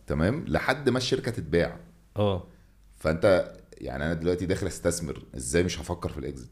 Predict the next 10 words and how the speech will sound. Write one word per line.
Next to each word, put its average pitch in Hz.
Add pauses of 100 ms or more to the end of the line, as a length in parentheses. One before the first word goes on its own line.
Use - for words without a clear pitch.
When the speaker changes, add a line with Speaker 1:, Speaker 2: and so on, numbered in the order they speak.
(240)
Speaker 2:
هقول 104
لك 101
ليه. 92 (720)
الاكزيت 110 (600)
لو 98
الشركه -
نجحت، 113 (220)
الاكزيت 110
هي-، 95
هيجي 98